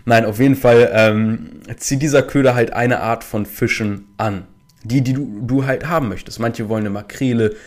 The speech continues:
manche wollen eine Forelle, manche wollen den Lachs. Das Geile ist halt, wenn du den Köder ausschmeißt, dann kommen die Fische halt zu dir. Ja, das heißt,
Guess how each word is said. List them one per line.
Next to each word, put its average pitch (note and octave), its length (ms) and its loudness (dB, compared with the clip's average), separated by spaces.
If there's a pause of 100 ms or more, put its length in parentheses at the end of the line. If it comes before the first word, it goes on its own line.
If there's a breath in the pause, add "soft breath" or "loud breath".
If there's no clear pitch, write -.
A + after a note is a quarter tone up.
(200 loud breath)
manche G#2 260 -6
wollen G2+ 140 -4
eine G2+ 100 -6
Forelle, A2 520 -2
manche G2 340 -8
wollen A#2 160 -4
den C#3+ 100 -4
Lachs. A#2+ 320 -4 (720 loud breath)
Das A#2 160 -4
Geile G#3 180 0
ist - 140 -2
halt, C3+ 100 -2
wenn D#3 120 0
du C#3+ 60 2
den B2 160 0
Köder C#3+ 440 -2
ausschmeißt, D3+ 640 -6 (180)
dann A2+ 160 -6
kommen D#3+ 300 -2
die A#2 100 -6
Fische - 480 -6
halt F#2+ 180 -6
zu - 220 -10
dir. F3 220 -6 (420)
Ja, G#2+ 220 -6
das B2+ 240 -12
heißt, A#2 420 -2